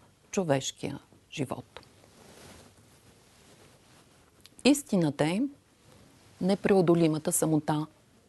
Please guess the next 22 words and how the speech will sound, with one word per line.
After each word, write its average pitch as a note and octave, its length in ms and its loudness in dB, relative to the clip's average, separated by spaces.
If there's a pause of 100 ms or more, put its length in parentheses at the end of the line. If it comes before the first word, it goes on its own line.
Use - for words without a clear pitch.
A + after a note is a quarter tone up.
(160)
на C#3 80 -4
човека. B2+ 480 -8 (840)
Основните C4 640 2
мотиви E3+ 380 0
в D3+ 60 -8
стихотворението C#3+ 1040 -4 (480)
са G3 140 -2
свързани E3 600 0
с - 120 -12
невъзможната D#3 720 -2
близост, D3+ 640 -4 (480)
която A#3 340 4
е G#3 80 6
болезнен F3+ 640 2
копнеж, - 720 -6
защото D#3 440 -4
човек D#3 400 -4
не D3+ 100 0
може D#3 260 -2
да D#3+ 140 0
преодолее C#3+ 540 -2
границата, D#3 800 0